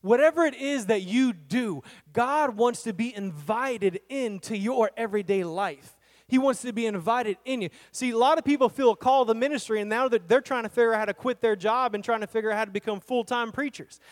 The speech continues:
That's not how it works. It's as you go. It's what you're already doing.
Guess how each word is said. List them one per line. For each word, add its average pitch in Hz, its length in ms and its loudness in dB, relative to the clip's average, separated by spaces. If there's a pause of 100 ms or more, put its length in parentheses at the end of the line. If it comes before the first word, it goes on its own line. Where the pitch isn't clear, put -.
(160)
That's 240 200 -2
not 233 140 4
how 214 180 0
it 226 40 2
works. 262 260 4 (200)
It's - 180 -2 (100)
as 247 440 -4 (160)
you 226 460 2 (340)
go. 240 440 -2 (240)
It's 220 180 -2
what 254 220 4
you're 233 200 2
already 269 540 0
doing. 202 420 -2